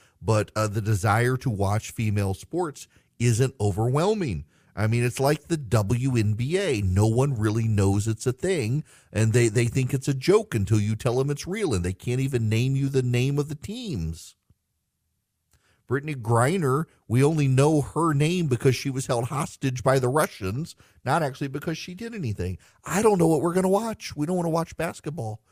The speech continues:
Maybe we'll watch Seinfeld. Uh, so I saw Seinfeld has a stand-up comedy on Netflix. I watched it. It was actually deeply funny.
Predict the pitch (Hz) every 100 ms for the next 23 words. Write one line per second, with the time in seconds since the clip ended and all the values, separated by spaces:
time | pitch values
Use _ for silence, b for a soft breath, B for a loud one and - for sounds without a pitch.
0 | b b b - 165 196 180 170 - 160
1 | 165 175 - 95 101 85 113 110 117 -
2 | 143 143 151 147 139 147 147 113 110 107
3 | - 131 120 - - 104 95 95 117 b
4 | b _ 104 110 139 - 107 104 104 123
5 | 151 - - 101 98 135 - 110 113 -
6 | 117 117 98